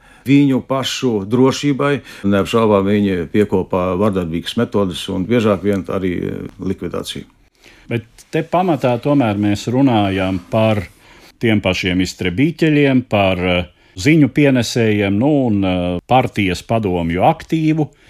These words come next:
Speaker 2: Kāda bija attieksme, piemēram, pret kolhozu priekšsēdētājiem un tiem, kuri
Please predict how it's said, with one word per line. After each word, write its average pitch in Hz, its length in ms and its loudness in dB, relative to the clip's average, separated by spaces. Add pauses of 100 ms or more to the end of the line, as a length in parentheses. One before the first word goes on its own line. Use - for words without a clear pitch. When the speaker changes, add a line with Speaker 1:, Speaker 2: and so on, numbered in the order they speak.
(140)
Speaker 2:
Kāda 226 320 2
bija 143 260 2
attieksme, 110 500 0 (120)
piemēram, 143 720 2
pret 127 460 -2
kolhozu 104 640 0
priekšsēdētājiem 98 1400 -4 (560)
un 87 200 -6
tiem, 117 300 2
kuri 95 320 -2